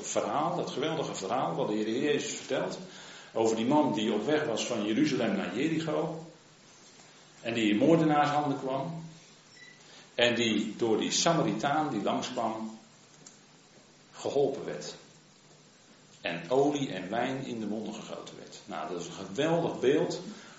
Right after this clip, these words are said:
hoe God uiteindelijk om zal gaan met die hele mensheid. Kunt u daaraan denken? Zo,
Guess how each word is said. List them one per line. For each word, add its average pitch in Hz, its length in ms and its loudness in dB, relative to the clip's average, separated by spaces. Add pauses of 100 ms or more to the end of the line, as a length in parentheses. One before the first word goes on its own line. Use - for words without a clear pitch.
(140)
hoe 101 140 -4
God 151 280 2
uiteindelijk 123 560 -2
om 135 140 -2
zal 113 180 -4
gaan 107 220 -6
met 95 160 -8
die 95 120 -8
hele 110 200 -6
mensheid. 107 500 -8 (1300)
Kunt 98 180 -4
u 95 60 -8
daaraan 107 380 -2
denken? 101 320 -6 (920)
Zo, 147 560 0